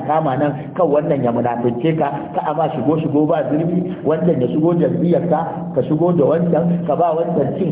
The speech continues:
hanci, duk dai ka tafi. To, sama ka tafi din wata shekara hudu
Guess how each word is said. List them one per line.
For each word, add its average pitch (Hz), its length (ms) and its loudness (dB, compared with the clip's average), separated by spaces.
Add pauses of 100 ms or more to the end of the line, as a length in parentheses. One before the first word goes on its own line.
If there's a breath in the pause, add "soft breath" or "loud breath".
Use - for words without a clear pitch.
hanci, 170 320 0 (320)
duk 262 120 2 (120)
dai 233 320 2
ka 180 80 2
tafi. 165 320 2 (240)
To, 190 200 4
sama 220 440 0
ka 220 240 4
tafi 165 240 2
din - 100 0 (300)
wata 170 320 0
shekara 156 400 2
hudu 143 240 0